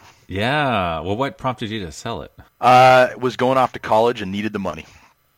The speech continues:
Speaker 1: Oh, gotcha, gotcha. Well, what's your dream car? I know you mentioned Porsches earlier, but is that your dream car?
Speaker 2: It really is. I, I would love, uh, I would love to own a nineteen eighty-two or an eighty-three nine eleven S C,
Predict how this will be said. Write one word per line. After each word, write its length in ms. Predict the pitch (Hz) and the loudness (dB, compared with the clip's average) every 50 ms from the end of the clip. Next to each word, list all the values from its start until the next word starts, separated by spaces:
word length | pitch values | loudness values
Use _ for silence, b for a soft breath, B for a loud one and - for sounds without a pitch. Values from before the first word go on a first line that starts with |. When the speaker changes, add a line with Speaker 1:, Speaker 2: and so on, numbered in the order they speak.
| _ _ - | _ _ -4
Speaker 1:
Oh, 300 | 92 98 101 98 92 82 | -2 0 0 0 -2 -4
gotcha, 520 | - 98 90 90 - - 90 80 76 76 - | -6 -8 -8 -8 -8 -10 -12 -12 -12 -14 -16
gotcha. 360 | - 92 90 87 - - 90 87 | -14 -12 -12 -12 -10 -10 -8 -4
Well, 140 | 98 107 | -4 -2
what's 320 | 107 123 147 160 156 - - | 0 0 -2 -2 -2 -6 -6
your 140 | 151 147 127 | -6 -6 -6
dream 300 | 120 - 135 170 202 202 | -4 -6 -4 -4 -6 -6
car? 300 | - 95 76 69 69 78 | -4 -4 -4 -4 -4 -4
I 60 | 92 | -4
know 80 | 104 | -4
you 100 | 107 107 | -4 -4
mentioned 360 | 104 113 110 - - 98 90 - | -4 -4 -6 -6 -8 -10 -8 -6
Porsches 360 | 117 117 113 - 110 92 87 | -6 -6 -6 -6 -8 -8 -6
earlier, 460 | 82 107 131 135 117 95 92 92 92 | -6 -6 -6 -4 -4 -4 -2 -4 -4
but 300 | 90 - 87 82 - _ _ - | -4 -6 -8 -8 -10 _ _ -14
is 140 | 92 90 - | -12 -8 -6
that 240 | 101 101 - - _ | -6 -6 -6 -8 _
your 160 | - 110 131 | -10 -10 -8
dream 220 | 127 139 147 151 147 | -8 -6 -8 -8 -8
car? 160 | - 190 254 _ _ _ _ _ | -10 -12 -12 _ _ _ _ _
Speaker 2:
It 200 | - 123 123 123 | -2 0 0 2
really 260 | 120 127 123 117 110 98 | 2 2 2 4 2 2
is. 220 | 85 82 85 - | 0 -2 -2 0
I, 200 | 101 101 104 104 95 - | 2 2 2 2 0 2
I 120 | 113 120 | 2 2
would 180 | 131 135 135 120 | 4 2 0 2
love, 400 | 117 120 117 117 120 117 98 104 | 2 4 4 4 2 0 -2 -4
uh, 400 | 101 98 95 92 90 87 85 82 139 120 - - - - - _ _ _ - | -4 -2 -2 -4 -6 -6 -8 -10 -14 -20 -20 -20 -20 -20 -20 _ _ _ -10
I 80 | - 113 | -10 -8
would 180 | 117 113 104 | -8 -6 -2
love 220 | 107 120 139 143 131 | 2 2 2 2 0
to 100 | 135 - | -4 -2
own 220 | 110 113 113 113 | -2 -2 -2 -2
a 60 | 101 | -2
nineteen 380 | 92 98 107 110 - - 127 110 | -4 -6 -6 -6 -6 -8 -6 -4
eighty-two 420 | 104 107 104 101 - - 104 104 | -4 -4 -6 -6 -8 -8 -8 -6
or 80 | 101 87 | -6 -6
an 60 | 82 | -6
eighty-three 380 | 90 98 101 95 90 - 101 95 | -6 -8 -8 -8 -8 -8 -8 -4
nine 180 | 92 92 92 | -4 -2 -2
eleven 320 | 95 92 90 92 92 95 92 | -2 0 -2 -2 -4 -4 -6
S 160 | 90 92 - | -6 -6 -4
C, 320 | - - 82 82 85 85 | -4 -4 -6 -6 -12 -14